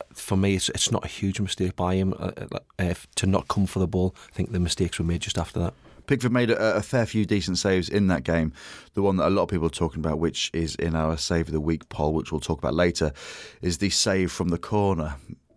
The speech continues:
Speaker 2: um, where <sighs> the amount of tweets, <laughs> of videos that went round, it was quite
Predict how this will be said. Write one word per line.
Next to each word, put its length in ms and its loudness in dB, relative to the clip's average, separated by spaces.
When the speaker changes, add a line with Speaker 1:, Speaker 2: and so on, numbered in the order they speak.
Speaker 2:
um, 600 -4
where 260 2
<sighs> 380 -10
the 80 0
amount 180 0
of 100 -4
tweets, 420 -2
<laughs> 240 -16
of 200 0
videos 640 0
that 120 2
went 140 2
round, 280 2
it 40 -4
was 120 4
quite 260 0